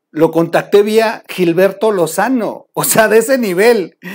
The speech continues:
a ese nivel llegué con tal de platicar con Damián Cepeda por el tema de la revocación de mandato. Tengo las conversaciones, ¿eh?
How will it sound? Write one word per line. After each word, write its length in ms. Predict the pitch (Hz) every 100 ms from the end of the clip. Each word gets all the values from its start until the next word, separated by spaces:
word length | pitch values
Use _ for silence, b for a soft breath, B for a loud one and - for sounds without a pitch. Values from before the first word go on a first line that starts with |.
| 202 -
a 80 |
ese 200 | 208 240
nivel 300 | 254 202 202
llegué 340 | 214 208 180 190
con 200 | 202 180
tal 160 | 185
de 120 | 185 190
platicar 420 | 165 143 156 160
con 160 | 170
Damián 280 | 143 127 143
Cepeda 460 | 143 139 151 139 147
por 120 | 131
el 100 | 117
tema 220 | 131 131
de 60 | 135
la 120 | 113
revocación 480 | 110 98 101 117 117
de 40 |
mandato. 500 | 123 139 175 - 92 _ _ _ _ _ _ _ _ _ _ _ _ _
Tengo 320 | - 113 135
las 180 | 233 214
conversaciones, 800 | - 123 101 101 - 170 196 135
¿eh? 180 | 165